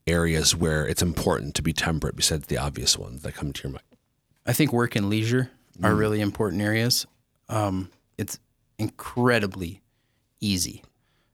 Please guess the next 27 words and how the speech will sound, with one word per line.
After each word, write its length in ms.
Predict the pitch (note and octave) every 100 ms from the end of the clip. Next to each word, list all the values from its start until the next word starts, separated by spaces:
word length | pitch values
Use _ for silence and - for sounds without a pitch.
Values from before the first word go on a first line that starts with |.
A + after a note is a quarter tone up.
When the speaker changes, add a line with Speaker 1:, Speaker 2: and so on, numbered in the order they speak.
| _ -
Speaker 2:
to, 300 | - F#2+ F#2
uh, 200 | F2 - - _ _ _ _ _ _ _ _ _ _ _ -
let 200 | A#2+ G2+
your 160 | A2
desire 680 | F#2 G2 G2 G#2 A2 A2+ A#2
<clears throat> 80 | A2+
to 200 | - A#2
be 220 | G2+ A2
productive, 600 | - G#2+ A2 - D3 C3+
your 160 | A2+ G#2
desire 340 | G2+ G2 G#2
to 80 | F#2+
be 140 | G2+ G#2
creative, 480 | - G#2 A2+ B2
your 140 | G2 G2
desire 300 | G2 G#2 G#2
to 100 | E2+
work 340 | F#2 G#2+ A2
and 100 | F#2+
produce 440 | - E2+ G2+ B2+ - - - -
to 80 | G#2
be 120 | F#2+
completely 420 | F#2 E2+ F#2+ D#2
out 140 | D2+
of 80 | -
control. 360 | - - - - _ -
Speaker 1:
Mm. 240 | E2